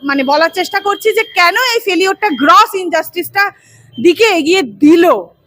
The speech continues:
এই যে গ্রস ফেলিওর এটা বলা যায়, সেই গ্রস ফেলিওরের উপর ডিপেন্ড করে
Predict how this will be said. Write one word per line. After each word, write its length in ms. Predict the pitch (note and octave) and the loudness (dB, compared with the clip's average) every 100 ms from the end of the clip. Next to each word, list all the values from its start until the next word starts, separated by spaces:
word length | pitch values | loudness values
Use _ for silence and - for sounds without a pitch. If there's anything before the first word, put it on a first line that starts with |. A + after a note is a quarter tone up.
| _ | _
এই 140 | C#4+ | -2
যে 100 | D#4+ | -2
গ্রস 460 | D4 C#4+ F4+ - - | -2 2 2 2 -2
ফেলিওর 380 | F#4 F#4 F4+ D#4+ | -4 0 0 0
এটা 200 | C4 C#4+ | 0 -2
বলা 240 | B3+ B3 | 0 -2
যায়, 220 | B3 E4+ A#4+ _ _ | -2 -2 -4 _ _
সেই 180 | F4+ F4+ | -4 -2
গ্রস 360 | D4 F#4 G4+ | 0 0 -2
ফেলিওরের 400 | F#4+ F4+ G#4 G#4 | -2 0 2 0
উপর 160 | G#4+ G#4 | 0 -2
ডিপেন্ড 320 | F#4+ G#4 G#4 | -2 -2 -2
করে 160 | G#4+ | -2